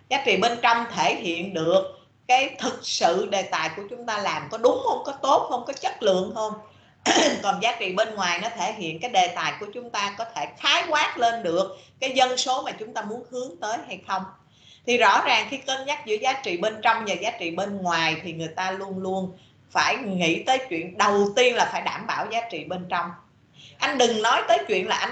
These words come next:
có thể khái quát ra được toàn dân số, ờ, toàn dân số thành phố Hồ Chí Minh, toàn, ờ, quốc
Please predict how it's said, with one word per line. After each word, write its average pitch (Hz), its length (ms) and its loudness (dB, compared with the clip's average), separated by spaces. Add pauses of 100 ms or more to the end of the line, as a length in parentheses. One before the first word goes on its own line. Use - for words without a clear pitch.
có 330 80 -2
thể 226 160 -2
khái 370 440 -2
quát 381 260 4
ra 311 100 -2
được 196 460 -4
toàn 196 360 0
dân 254 180 -2
số, 294 540 2 (180)
ờ, 214 280 -6
toàn 220 360 4
dân 262 140 0
số 311 160 -4
thành 214 260 -6
phố 277 120 -4
Hồ 208 160 2 (100)
Chí 269 80 -10
Minh, 269 240 -2 (160)
toàn, 214 420 4
ờ, 175 380 0
quốc 262 240 -8